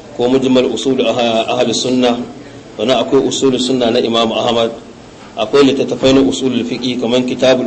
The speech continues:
Usul, Usulul Fiqi na Irshadul Uqul na Malam Muhammad Kabir. Akwai Al-Usul min Ilm Usul na Usaimin. Akwai Kutubu Ulumut Tafsir.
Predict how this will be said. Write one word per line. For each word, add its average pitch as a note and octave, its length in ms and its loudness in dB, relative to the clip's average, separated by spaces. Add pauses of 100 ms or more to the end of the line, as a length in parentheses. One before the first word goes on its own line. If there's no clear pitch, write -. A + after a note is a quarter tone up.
Usul, B2+ 400 0 (720)
Usulul B2 320 0
Fiqi B2 320 -4
na B2 240 4
Irshadul A#2+ 560 0
Uqul A#2 320 -2
na A2+ 80 0
Malam A#2+ 320 4
Muhammad A2 320 -2
Kabir. A2+ 320 -4 (640)
Akwai B2+ 480 0
Al-Usul A#2 480 0
min A#2+ 160 0
Ilm A#2+ 240 -2
Usul A2 320 -2
na A#2+ 400 2 (560)
Usaimin. A#2 400 0
Akwai A#2+ 480 -2 (640)
Kutubu B2 400 -2
Ulumut A#2+ 320 -2
Tafsir. B2 480 -4